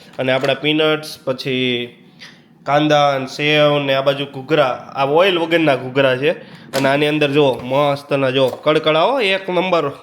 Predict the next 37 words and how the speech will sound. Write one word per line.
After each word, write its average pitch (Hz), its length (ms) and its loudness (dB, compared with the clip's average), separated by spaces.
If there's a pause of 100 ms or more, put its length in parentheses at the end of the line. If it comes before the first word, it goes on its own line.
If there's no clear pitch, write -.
(100)
ઓઇલ 165 320 2
વગરના. 160 540 0 (720)
એટલે 139 160 -2
આપણે 165 260 2
હવે 170 140 2
ઓઇલ 170 320 4
વગરનું 170 400 0
ખાવાનું 143 300 4
ચાલુ 135 220 -2
કર્યું 135 260 -4
છે. 156 120 -2 (480)
અને 131 140 -2
આમ 131 80 -2
જો 123 320 0
એક 175 260 0
નંબર 165 260 0
ઘૂઘરા 139 340 0
બની 160 240 0
ગયા 131 160 -2
છે 147 160 -8 (220)
મસ્તના. 131 580 -8
જો 135 100 -6 (760)
હમણાં 135 220 -2
ડીશમાં 147 360 -2
તમને 139 200 -2
બતાવું. 127 580 -4
આ 143 80 0
બાજુ 151 300 -2
વીરને 165 380 -2
ખાવાનું 165 440 0
આપ્યું 185 240 -4
ને, 123 100 -6 (400)
આમ 131 100 -10
જો 143 120 -2
ખાઈ 160 420 0
જો 147 180 0
ખાલી. 113 260 -12